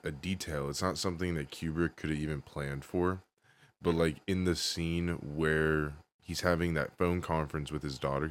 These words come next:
Speaker 1: which is a birthday, maybe you guys will
Speaker 2: Mm-hmm.
Speaker 1: get into birthdays later on, but,
Speaker 2: Mm-hmm.
Speaker 1: um, the, that video call and any, any sort of video conference, the acting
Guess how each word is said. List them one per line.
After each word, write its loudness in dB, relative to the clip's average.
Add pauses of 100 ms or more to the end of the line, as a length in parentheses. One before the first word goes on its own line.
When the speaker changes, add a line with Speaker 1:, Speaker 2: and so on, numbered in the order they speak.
Speaker 1:
which -8
is -4
a -4
birthday, 0 (340)
maybe 0
you 0
guys 2
will 0
Speaker 2:
Mm-hmm. -4
Speaker 1:
get 0
into -4
birthdays -2
later 2
on, -2 (500)
but, 2 (100)
Speaker 2:
Mm-hmm. -16 (920)
Speaker 1:
um, -2 (840)
the, 0 (220)
that 4
video 6
call 2
and -2
any, 2
any 2
sort 2
of 2
video 2
conference, -4 (360)
the -2 (160)
acting 0